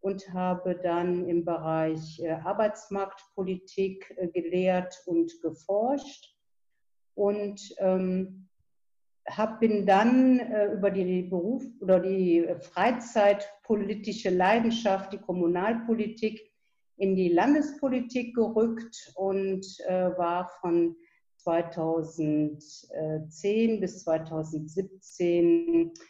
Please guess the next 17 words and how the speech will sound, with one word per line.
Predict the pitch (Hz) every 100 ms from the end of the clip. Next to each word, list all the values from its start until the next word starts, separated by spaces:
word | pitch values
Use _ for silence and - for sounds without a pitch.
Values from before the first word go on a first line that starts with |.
| _ _ _ -
ähm, | 160 151 151 143 143 143 135 - -
Abgeordnete | 190 - - 190 170 165 160 156
des | 156 - 160
Landtages | 160 165 160 151 151 151 -
N | 156
R | 147 143
W | 180 240
für | 233 240
die | 220 -
Grünen | 196 214 208 202 196 202 _ _ -
und | 180
konnte | - 185 185 175
dort | 165 180 180 - -
auch | 165 160 -
die | 165 165 147
Arbeitsmarktpolitik | 143 147 139 139 - 135 127 131 - - - 143 139 139 131 131
vertreten. | - 123 120 - 117 _ _